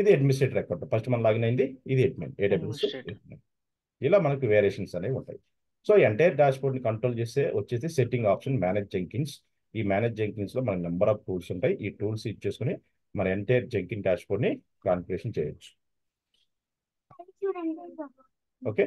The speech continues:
Speaker 2: Okay, Okay.
Speaker 1: So, ఈ entire డాష్‌బోర్డ్‌ని మనం configuration చేయొచ్చు. Fine. So, ఇక్కడ మనకి డిఫాల్ట్ సాఫ్ట్‌వేర్స్‌ని ఎలా మనం, ఆ, ప్రాజెక్ట్స్‌ని ఎలా క్రియేట్ చేయాలి, ఎలా రన్ చేయాలి, కొన్ని ఎగ్జాంపుల్ చూపిస్తాను.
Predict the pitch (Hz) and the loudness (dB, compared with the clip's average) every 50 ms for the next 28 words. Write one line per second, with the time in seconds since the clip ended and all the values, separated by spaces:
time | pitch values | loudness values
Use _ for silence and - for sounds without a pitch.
0 | - - - - 165 156 147 - _ _ _ _ _ _ - 160 151 - 139 135 | -2 -2 -6 -4 -4 -4 -4 -6 _ _ _ _ _ _ -8 -6 -6 -6 -10 -12
1 | - _ _ _ _ - - - 127 113 107 107 104 107 107 104 95 92 113 113 | -14 _ _ _ _ -8 0 2 4 6 6 6 6 4 4 2 0 0 0 0
2 | 123 135 120 120 110 107 - - 113 110 107 107 117 101 92 101 117 - - 98 | 2 0 2 2 0 0 0 0 -2 0 0 0 0 0 -2 -4 -6 -8 -8 -4
3 | 113 110 104 95 82 - - - - - - _ _ _ _ _ _ _ _ _ | -2 -2 -2 -4 -8 -12 -20 -20 -20 -20 -20 _ _ _ _ _ _ _ _ _
4 | _ _ _ _ _ _ _ _ _ _ _ _ _ _ _ _ _ _ _ _ | _ _ _ _ _ _ _ _ _ _ _ _ _ _ _ _ _ _ _ _
5 | _ _ _ _ _ _ - 107 101 113 113 113 107 123 117 - 131 113 95 85 | _ _ _ _ _ _ -6 -2 2 2 2 2 2 -2 -4 -2 0 0 0 0
6 | - - - _ - 123 107 87 - - _ _ - - - - 196 180 160 151 | 0 -4 -8 _ 2 4 4 4 2 -4 _ _ -20 -14 -2 2 6 6 6 6
7 | 175 180 165 165 165 143 160 143 135 139 139 131 147 147 147 170 151 143 - 151 | 6 4 4 4 4 2 2 2 2 2 2 0 0 0 2 2 2 2 4 4
8 | 127 123 - 151 135 123 - 127 117 120 123 117 117 113 113 107 101 - - 107 | 2 4 4 2 0 0 0 0 2 2 2 2 2 0 0 -2 -4 -6 -4 0
9 | 113 107 - 131 120 117 120 123 - - - 117 107 113 104 - 117 110 107 - | 0 0 2 2 2 2 2 0 -4 -6 -6 -4 -2 -2 -2 -2 -4 -6 -4 -4
10 | - 117 110 98 101 107 107 110 110 107 101 107 107 131 180 175 _ - 123 107 | -2 0 2 2 2 2 0 0 -2 -2 -2 -2 -2 -2 -4 -8 _ -6 -4 -2
11 | 101 90 - - 117 110 101 104 98 - 92 87 - - 113 117 139 | -4 -2 0 0 0 0 0 -4 -6 -8 -10 -10 -6 -2 0 0 0